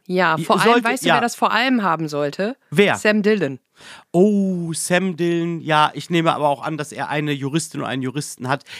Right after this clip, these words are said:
Speaker 2: Der müsste mittlerweile vielleicht auch gesagt haben, fahr dich bisschen zurück.
Speaker 1: Also diese Night Fever-Geschichte, wir haben das ja gesagt, dass wir das ein bisschen beobachten. Wir haben im Podcast schon mal über Folge eins gesprochen und jetzt gibt's aber Folge zwei und drei, die eben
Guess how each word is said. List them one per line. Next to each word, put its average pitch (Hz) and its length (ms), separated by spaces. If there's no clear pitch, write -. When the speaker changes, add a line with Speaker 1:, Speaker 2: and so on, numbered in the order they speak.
Speaker 2:
Der 156 160
müsste 185 340
mittlerweile 151 600
vielleicht 143 340
auch - 140
gesagt 131 360
haben, 127 140
fahr 135 220
dich - 140
bisschen 127 320
zurück. 85 440
Speaker 1:
Also 180 420
diese 214 340
Night 240 240
Fever-Geschichte, 240 800
wir 220 120
haben 214 160
das 214 160
ja 196 100
gesagt, 190 360
dass 208 120
wir 196 60
das 190 140
ein 196 80
bisschen 185 220
beobachten. 214 380
Wir 202 120
haben 190 120
im 196 40
Podcast 208 360
schon 196 100
mal 175 80
über 180 120
Folge 214 300
eins 202 180
gesprochen 190 480
und 175 140
jetzt 196 240
gibt's 190 200
aber 175 200
Folge 185 260
zwei 175 220
und 170 100
drei, 165 380
die 185 120
eben 202 300